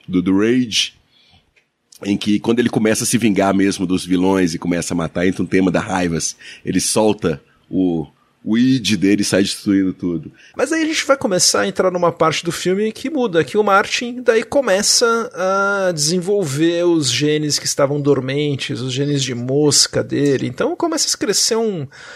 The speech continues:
Speaker 2: abscesso podre no braço dele, onde ele tinha um ferimento.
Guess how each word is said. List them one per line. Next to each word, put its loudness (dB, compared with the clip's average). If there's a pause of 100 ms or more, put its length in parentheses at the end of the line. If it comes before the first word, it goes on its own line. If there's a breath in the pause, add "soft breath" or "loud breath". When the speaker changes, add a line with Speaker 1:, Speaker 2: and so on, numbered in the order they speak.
(200 loud breath)
Speaker 2:
abscesso 2 (200)
podre 4
no 2
braço 2
dele, 0
onde 0
ele 0
tinha -2
um -2
ferimento. 0